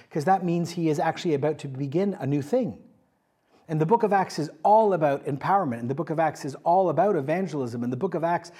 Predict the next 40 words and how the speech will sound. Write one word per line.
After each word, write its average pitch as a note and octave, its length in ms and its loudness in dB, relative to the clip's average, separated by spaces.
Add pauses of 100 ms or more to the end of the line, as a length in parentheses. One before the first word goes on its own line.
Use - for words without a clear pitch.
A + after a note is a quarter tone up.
(160)
is D#3 140 -2
all F#3 240 6
about D3+ 320 0
new C#3+ 160 0
life, E3 420 0 (120)
even G#3 380 0
while E3 180 2
there D3+ 180 2
are C#3 120 2
battles. C#3 640 -2 (1040)
And C3+ 100 -6
so D#3 140 2
there E3+ 160 2
should A3+ 180 -2
be G3+ 120 0
a E3 80 4
real E3 280 2
expectation F3+ 720 -6
that A#2+ 120 -6
God C#3 200 -4
is C3 120 -6
about C3+ 180 -6
to C#3+ 80 -12
move, A#2 380 -6 (480)
actually D#3+ 300 -4
quite C#3+ 260 -4
profoundly. F3+ 540 -6 (1040)
And C#3+ 120 -4
so E3 140 6
what D3 220 4
I'm G#3+ 80 4
gonna G#3 120 2
do D#3 460 0 (240)
to - 140 -10
end D3+ 200 0
this D3+ 160 0
sort - 360 -6
of C3 60 0
vision C#3 420 0
moment, C3 440 -2